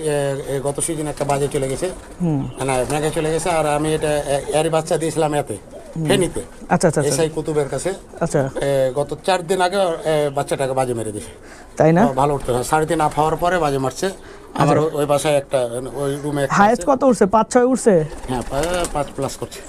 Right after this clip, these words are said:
Speaker 2: পাঁচ প্লাস করছে না? এর বাচ্চা পাঁচ প্লাস করা আছে, ঠিক আছে? দেশি কবুতর, একদম হান্ড্রেড পার্সেন্ট দেশি কবুতর, ঠিক আছে?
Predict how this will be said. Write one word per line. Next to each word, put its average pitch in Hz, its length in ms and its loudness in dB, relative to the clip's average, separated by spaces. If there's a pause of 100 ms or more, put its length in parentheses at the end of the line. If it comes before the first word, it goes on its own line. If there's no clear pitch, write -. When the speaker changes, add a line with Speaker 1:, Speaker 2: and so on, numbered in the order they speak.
(240)
Speaker 2:
পাঁচ 208 180 4
প্লাস 208 220 2
করছে 170 240 2
না? 247 140 4 (400)
এর 233 140 6
বাচ্চা 247 260 4
পাঁচ 247 200 2
প্লাস 240 220 2
করা 208 240 4
আছে, 160 160 4
ঠিক 202 180 4
আছে? 185 260 4
দেশি 226 280 4
কবুতর, 190 320 6
একদম 196 260 4
হান্ড্রেড 226 320 6
পার্সেন্ট 247 340 4
দেশি 208 200 6
কবুতর, 156 340 4 (680)
ঠিক 175 120 6
আছে? 180 260 6